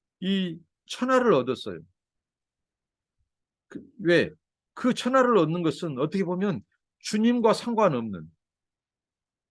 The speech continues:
자기 일, 사람의 일, 사람의 관점, 그들은 천하에 관심이 있어요. 이 땅에 관심이 있어요. 썩어 없어질 것, 지나가 버릴 것에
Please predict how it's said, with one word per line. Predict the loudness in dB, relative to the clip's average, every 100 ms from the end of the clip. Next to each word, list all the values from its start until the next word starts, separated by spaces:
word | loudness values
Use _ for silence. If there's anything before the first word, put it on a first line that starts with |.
| _ -14
자기 | -2 0 2 2 2
일, | 0 -2 -8
사람의 | -4 0 2 2 0
일, | -2 -6 -8 -12 _ _ _ _ _ _ _
사람의 | -14 -2 2 4 4
관점, | 2 -6 -4 -4 -4 -14 _ _ _ _ _
그들은 | 0 2 2 0
천하에 | -4 0 4 4
관심이 | 4 -4 -4 -6
있어요. | -6 -6 -8 -8 -18 _ _
이 | -6 0
땅에 | 4 4
관심이 | 2 0 -2 -2 -2
있어요. | -2 -4 -6 -8 _ _ _ _ _
썩어 | 4 6 8 8
없어질 | 6 4 2 2 0
것, | -4
지나가 | -2 0 2 4 4
버릴 | 4 0 -2
것에 | -8 -8 -10 _ -4 0 0